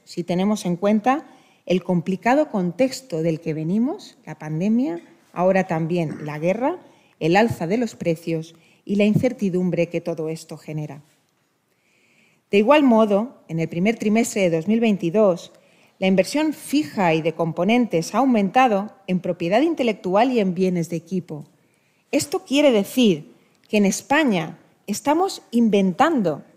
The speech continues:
estamos investigando más, estamos registrando propiedad intelectual y estamos adquiriendo equipamientos, robots,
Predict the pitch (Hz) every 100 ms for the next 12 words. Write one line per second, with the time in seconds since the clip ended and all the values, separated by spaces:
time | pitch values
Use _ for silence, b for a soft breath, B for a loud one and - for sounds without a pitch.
0 | _ 185 - 269 339 370 - 220 202 196
1 | - - 165 277 302 190 202 269 196 -
2 | _ - 190 - 320 339 311 - - 202
3 | 180 185 - 254 302 233 175 180 175 175
4 | 185 170 165 170 160 170 185 170 147 b
5 | b b b b b - 208 - 302 311
6 | 269 208 - 196 277 311 269 262 233 -
7 | - 180 - 151 190 240 254 208 240 240
8 | - - - 165 160 220 220 -